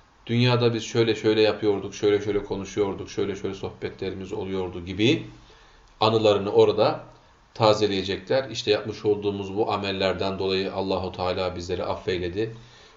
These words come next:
ve bize bu cennet nimetini bahşeyledi diye şeklinde konuşacaklar. Ve yine, e, cennette tatmış olduğu nimetleri görünce de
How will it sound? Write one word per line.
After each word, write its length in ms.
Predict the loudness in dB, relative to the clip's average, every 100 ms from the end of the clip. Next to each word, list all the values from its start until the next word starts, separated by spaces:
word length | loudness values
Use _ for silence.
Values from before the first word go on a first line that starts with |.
| -6
ve 160 | -4 -4
bize 380 | 0 2 2 -2 -10
bu 120 | -4
cennet 440 | -2 0 0 -2
nimetini 440 | -6 -8 -8 -4 2
bahşeyledi 580 | 4 4 0 -2 -4 -6
diye 140 | -4
şeklinde 420 | -2 -4 -6 -10
konuşacaklar. 800 | -8 -10 -4 -2 0 2 2 0 -12 -20 _ _ -20 -20 -20 -20 _ _ -2
Ve 80 | 4
yine, 300 | 6 4 0 -8 -20 _ _ _ _ _ _ _ _ _ _ _ _ _ _ -18 -8
e, 320 | -2 0 4
cennette 460 | 4 6 4 2 2
tatmış 360 | 0 -2 0
olduğu 320 | 2 2 0
nimetleri 520 | -2 -2 -2 -2 -4 0
görünce 420 | 0 0 -2 0
de 180 | 0